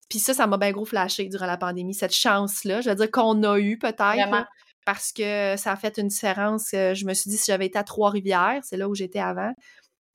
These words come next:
Speaker 1: ça aurait été différent. Ça aurait été différent avec mon, avec notre enfant aussi, beaucoup.
Speaker 2: Absolument, absolument. Tu sais, moi, j'ai, quand la pandémie a commencé, ma plus jeune, elle avait pas un an, fait que j'étais encore dans le
Speaker 1: Hey.
Speaker 2: postpartum.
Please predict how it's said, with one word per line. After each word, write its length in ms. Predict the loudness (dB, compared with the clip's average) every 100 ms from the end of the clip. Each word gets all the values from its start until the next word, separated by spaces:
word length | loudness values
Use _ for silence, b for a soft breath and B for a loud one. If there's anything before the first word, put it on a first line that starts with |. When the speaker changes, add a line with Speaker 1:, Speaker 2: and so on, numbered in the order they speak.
| -10
Speaker 1:
ça 160 | -2 0
aurait 140 | 0
été 120 | -2
différent. 380 | -6 -6 -6 -6 -10 _ -2
Ça 100 | 0
aurait 100 | 0
été 120 | -2
différent 240 | -2 0
avec 220 | 0 0
mon, 160 | 0 2
avec 200 | 2 2
notre 220 | 2 2
enfant 300 | 0 2 -2 -2 _ -4
aussi, 340 | -2 -2 -6 -4
beaucoup. 160 | -4 0
Speaker 2:
Absolument, 380 | 0 0 -2 -2 0
absolument. 600 | -2 -2 -6 -4 -2 -2
Tu 80 | -2
sais, 60 |
moi, 140 | -2 0
j'ai, 260 | 0 0 -2 B B -4
quand 100 | 0
la 120 | 0
pandémie 260 | 0 -2 -4
a 60 |
commencé, 400 | -2 -2 -2 -2
ma 140 | -2 -2
plus 160 | -4
jeune, 160 | 0 2
elle 120 | 4
avait 160 | 2 0
pas 180 | 0 -2
un 180 | -2 -4
an, 160 | -4
fait 100 | -6
que 60 | -4
j'étais 100 | -2
encore 240 | 0 0 0
dans 100 | 0
le 60 | 0
Speaker 1:
Hey. 180 | 0 -2
Speaker 2:
postpartum. 520 | -6 2 2 4